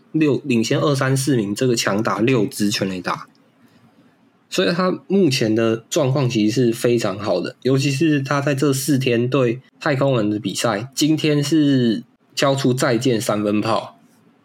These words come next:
然后他跟太空人的四连战第一场也是打出一支再见安打。目前的进攻指数一点零一三是联盟第四，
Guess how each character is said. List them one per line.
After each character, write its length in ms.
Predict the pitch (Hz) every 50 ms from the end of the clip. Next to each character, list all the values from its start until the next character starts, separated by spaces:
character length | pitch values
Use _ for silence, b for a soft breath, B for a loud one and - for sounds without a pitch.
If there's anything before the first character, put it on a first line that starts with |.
| _ _ _
然 200 | 123 117 131 151
后 380 | 170 165 160 160 156 147 139 139
他 240 | - - 156 156
跟 220 | 160 175 - 165 165
太 160 | 170 151 135
空 180 | 135 147 143 127
人 80 | 120
的 300 | 120 117 117 113 110 120
四 440 | 135 - - - - - - - 156
连 220 | 135 110 110 113
战 220 | 120 135 123 120 120
第 180 | 131 123 127
一 20 | 127
场 360 | 131 - 110 95 92 - - _ _
也 160 | 104 101 101
是 360 | 98 - 160 151 139 123 120 - B B B B B B B - - - _ - -
打 160 | - 110 101 98
出 200 | - 139 127 123
一 40 |
支 140 | 120 131 131
再 180 | 131 139 123 107
见 220 | 110 117 110 107
安 180 | 104 104 104 101
打。 280 | 101 - - - - _ _ _ _ - - _ _ _ _ _
目 160 | 185 180 170
前 240 | 143 - 120 107 113
的 360 | 117 110 110 101 - - - _ _ _ _ _ _
进 200 | - 156 139 143
攻 180 | 139 143 139
指 140 | 135 98 95
数 180 | - 139 127 120
一 100 | 123 127
点 200 | 135 117 98 90
零 180 | 98 95 98
一 80 | 107 110
三 300 | 110 - 110 107 110 110
是 240 | - 120 110 101 92
联 120 | 90 98
盟 300 | 101 98 95 95 95 90
第 160 | - 117 101
四， 420 | 95 - - - 110 101 90 -